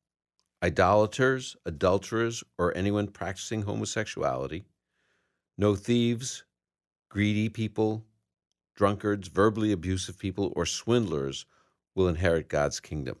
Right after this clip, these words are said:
So it's pretty clear among the different sins that people who practice these things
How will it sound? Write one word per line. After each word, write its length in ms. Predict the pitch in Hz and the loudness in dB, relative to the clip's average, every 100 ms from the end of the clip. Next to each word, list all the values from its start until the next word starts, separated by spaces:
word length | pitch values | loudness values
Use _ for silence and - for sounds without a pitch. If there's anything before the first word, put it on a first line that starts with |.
| _ _ _ _ _ _ _ _ | _ _ _ _ _ _ _ _
So 320 | _ - 85 82 | _ -2 0 0
it's 240 | - 87 | -2 -4
pretty 240 | - 180 | 2 2
clear 560 | - - 135 117 87 95 - - _ | 2 0 4 6 6 2 -6 -20 _
among 300 | 98 107 104 | 2 4 4
the 60 | 87 | 2
different 320 | 95 92 87 | -2 -2 -4
sins 680 | - 147 127 87 92 98 - _ _ _ _ | 2 4 4 4 0 -2 -6 _ _ _ _
that 220 | - 95 | 2 2
people 260 | 131 127 110 | 2 0 0
who 140 | 90 | -2
practice 540 | 90 117 107 - 95 - | 0 6 6 4 -4 0
these 320 | 92 85 - | 0 0 2
things 480 | 92 82 80 82 | 2 2 0 -4